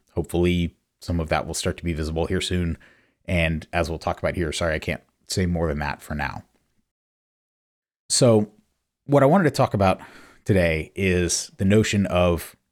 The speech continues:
playing by the rules or following the rules. And this all started somewhat innocuously based on a post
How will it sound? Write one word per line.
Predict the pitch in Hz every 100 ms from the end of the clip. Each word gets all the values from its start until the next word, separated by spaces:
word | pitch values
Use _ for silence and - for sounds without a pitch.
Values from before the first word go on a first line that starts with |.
| _ _ _ _ -
playing | 110 95
by | 87
the | 82
rules | 80 73 - - - -
or | 80
following | - 85 76 73
the | 71
rules. | 65 50 - - _ _ _ _
And | 101 101 101 95 - _ _ _ _ -
this | 120
all | - 165 156 117 - _ _ _ _ _ -
started | - - 104 95 87
somewhat | 95 92
innocuously | 85 82 - 85 - 87 82 80
based | - 90 87 92
on | 82
a |
post | - 120 120 - -